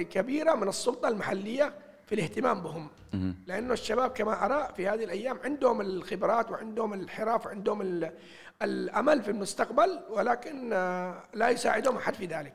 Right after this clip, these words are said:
Speaker 2: طب لو، لو قلت لك، آه، تعطينا نصيحة أو شيء تعلمته من، من الوالد الله يعطيه الصحة والعافية غير الصبر،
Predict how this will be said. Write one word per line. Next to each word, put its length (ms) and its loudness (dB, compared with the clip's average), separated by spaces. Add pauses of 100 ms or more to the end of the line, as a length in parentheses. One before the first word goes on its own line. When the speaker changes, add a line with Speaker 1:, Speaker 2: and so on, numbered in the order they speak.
(160)
Speaker 2:
طب 200 4
لو، 200 8
لو 140 10
قلت 260 6
لك، 380 6
آه، 460 0 (1040)
تعطينا 380 8
نصيحة 460 8
أو 200 8
شيء 280 8
تعلمته 640 8
من، 360 4
من 180 0
الوالد 480 8
الله 140 6
يعطيه 140 0
الصحة 280 0
والعافية 380 6
غير 200 6
الصبر، 380 -2